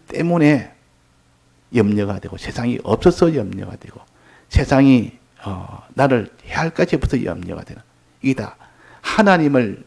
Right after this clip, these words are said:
의지하고 바라보지 않는 요 악 때문에 그런 겁니다. 요 악을 우리가 다 없애야 됩니다.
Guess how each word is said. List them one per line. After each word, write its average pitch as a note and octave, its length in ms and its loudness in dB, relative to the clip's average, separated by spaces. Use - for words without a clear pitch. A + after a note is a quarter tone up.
의지하고 A2+ 520 0
바라보지 F#2+ 500 -8
않는 F2 340 -12
요 C#3 520 4
악 - 260 -6
때문에 A3 360 4
그런 G#2 220 -2
겁니다. - 440 -10
요 A#2 200 0
악을 G2 360 -6
우리가 F2+ 340 -14
다 - 260 -16
없애야 - 240 -10
됩니다. - 200 -20